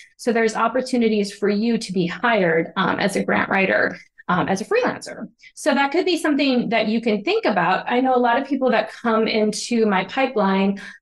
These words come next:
they come from the nonprofit world, a lot of them, but some of them are lawyers too. Some are, like I said, other professionals, and they're just, they're writers, and they're thinking, "Hey, this could be something." And yes, it absolutely is something. There's so much need. Um,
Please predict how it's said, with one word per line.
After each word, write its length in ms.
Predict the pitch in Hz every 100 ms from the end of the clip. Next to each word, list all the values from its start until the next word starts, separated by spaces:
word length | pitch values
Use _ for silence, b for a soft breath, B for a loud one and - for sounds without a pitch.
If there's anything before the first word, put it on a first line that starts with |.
| _
they 200 | 247 240
come 400 | 240 - 269 262
from 140 | 277 233
the 80 |
nonprofit 640 | 185 160 151 - - - -
world, 260 | 190 -
a 40 | -
lot 200 | - -
of 80 | -
them, 140 | -
but 100 | -
some 120 | 440
of 60 | 554
them 140 | - 349
are 100 | 226
lawyers 380 | 240 262 254 -
too. 320 | 269 254 254
Some 180 | 247 233
are, 140 | 226 233
like 160 | 226
I 80 | 226
said, 140 | 233
other 260 | 214 226 233
professionals, 800 | 247 247 214 214 247 226 226 226
and 160 | 233 233
they're 140 | 240
just, 200 | 233 240 -
they're 140 | 208
writers, 640 | 196 220 240 240 233 233 220
and 80 |
they're 80 | 208
thinking, 340 | - 233 233 233
"Hey, 140 | 453
this 180 | 233 247
could 200 | - 233
be 80 | 220
something." 500 | 220 233 247 175 175 B B
And 180 | 233 233
yes, 380 | 226 202 175 -
it 180 | - 226 208
absolutely 800 | 208 208 - 226 208 196 208 180
is 140 | 175
something. 540 | - 185 175 185 190 B B -
There's 280 | 214 202
so 220 | - 226 226
much 220 | 247 226
need. 360 | 208 208 208 196
Um, 280 | 202 175